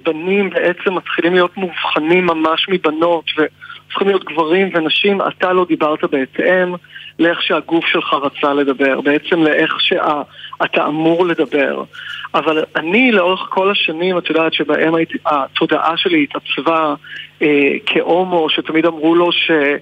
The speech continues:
אה, אולי זה לא טבעי מה שהוא חש, או לא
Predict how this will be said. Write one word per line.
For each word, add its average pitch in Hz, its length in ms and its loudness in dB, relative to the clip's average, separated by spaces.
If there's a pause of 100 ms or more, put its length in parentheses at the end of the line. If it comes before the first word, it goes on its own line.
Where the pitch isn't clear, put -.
(380)
אה, 151 140 2
אולי 156 640 0 (460)
זה 165 60 4
לא 165 160 0 (100)
טבעי 170 360 -2
מה 175 100 2
שהוא 147 300 0
חש, 147 360 0
או 151 60 2
לא 160 120 2